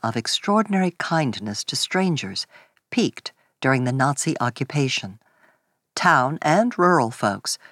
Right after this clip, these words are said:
risked their lives giving refuge to hundreds, perhaps thousands of people, many of them Jewish and most of them young. Group homes for children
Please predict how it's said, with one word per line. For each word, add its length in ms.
risked 460
their 220
lives 420
giving 300
refuge 560
to 80
hundreds, 680
perhaps 460
thousands 580
of 140
people, 400
many 400
of 100
them 160
Jewish 540
and 200
most 260
of 80
them 160
young. 380
Group 300
homes 500
for 140
children 580